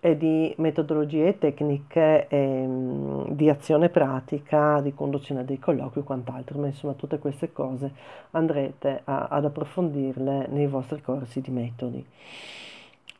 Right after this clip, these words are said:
Ehm, passiamo invece alla seconda funzione, la funzione, ehm, di prevenzione, una funzione importantissima.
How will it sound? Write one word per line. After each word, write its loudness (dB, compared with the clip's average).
Ehm, 6
passiamo 8
invece 2
alla 2
seconda 0
funzione, 4
la 4
funzione, 4
ehm, 2
di 4
prevenzione, -2
una 2
funzione 2
importantissima. -4